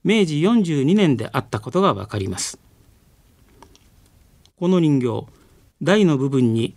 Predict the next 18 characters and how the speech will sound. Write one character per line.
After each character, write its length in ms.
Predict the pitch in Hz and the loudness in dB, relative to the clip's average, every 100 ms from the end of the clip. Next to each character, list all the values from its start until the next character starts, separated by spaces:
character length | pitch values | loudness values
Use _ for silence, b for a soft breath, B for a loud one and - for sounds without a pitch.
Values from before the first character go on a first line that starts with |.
| - | -8
箱 300 | - - 233 | -6 -2 0
根 80 | 233 | 2
細 220 | 190 175 | 2 0
工 120 | 151 | 0
の 100 | 117 | -2
寄 100 | 107 | 0
せ 160 | 107 196 | 2 2
木 100 | 190 | 4
が 140 | 165 | 2
あ 60 | 151 | 0
し 100 | - | 0
ら 80 | 147 | -2
っ 40 | |
て 140 | 147 95 | -2 -6
あ 40 | |
り 80 | 98 | -8
ま 100 | - | -10
す。 200 | - - | -12 -12